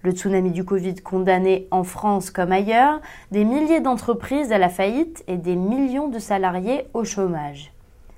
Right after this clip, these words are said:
Ce cataclysme programmé, fort heureusement, n'est pas advenu. Dépliant la grande échelle de l'État pompier, le gouvernement l'a évité en déversant, à chéquier ouvert,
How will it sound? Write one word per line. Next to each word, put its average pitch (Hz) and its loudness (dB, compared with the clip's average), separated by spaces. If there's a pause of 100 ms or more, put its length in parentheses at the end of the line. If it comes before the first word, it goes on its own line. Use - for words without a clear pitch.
(320)
Ce - -6
cataclysme 175 -2
programmé, 202 2
fort 320 2
heureusement, 226 -2
n'est 208 0
pas 226 0
advenu. 170 -4 (640)
Dépliant 180 2
la 180 6
grande 185 2
échelle 190 2
de 180 2
l'État 180 2
pompier, 214 0 (340)
le 220 0
gouvernement 269 4
l'a 233 6
évité 214 0
en 233 -2
déversant, 220 0
à 160 -12
chéquier 160 -6
ouvert, 247 2